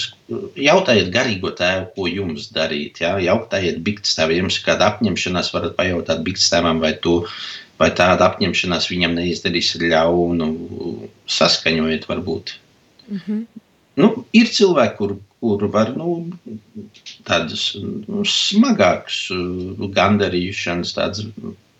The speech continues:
Speaker 1: mērus pieņemt, un citi nevar. Veselība atļauj vienam, citiem neatļauj. Nevaram gavēt visu vienādi. Katram ir savas robežas, katram ir savu laktiņu.
Speaker 2: Kas būtu, jūs minējāt Bikts tēvu jau, ā,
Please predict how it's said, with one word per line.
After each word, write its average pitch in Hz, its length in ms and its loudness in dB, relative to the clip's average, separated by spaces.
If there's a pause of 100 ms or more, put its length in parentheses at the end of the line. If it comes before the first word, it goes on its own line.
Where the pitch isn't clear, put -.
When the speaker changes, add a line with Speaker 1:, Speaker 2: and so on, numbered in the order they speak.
Speaker 1:
mērus 98 500 4
pieņemt, 87 560 -2
un - 160 -6
citi - 320 -4
nevar. 87 400 0
Veselība 104 560 6
atļauj 101 320 2
vienam, 101 240 4
citiem 87 400 0
neatļauj. 104 420 0 (300)
Nevaram 151 400 2
gavēt 113 320 0
visu 110 300 -4
vienādi. 82 500 -6 (1160)
Katram 123 320 0
ir - 80 -2
savas 117 320 0
robežas, 92 480 0
katram 90 320 -4
ir 85 100 -2
savu 82 240 2
laktiņu. - 600 -2 (1800)
Speaker 2:
Kas 214 240 2
būtu, 208 320 6 (480)
jūs 180 300 2
minējāt 185 500 2
Bikts 185 320 2
tēvu 277 320 6
jau, 196 220 4 (100)
ā, 180 60 4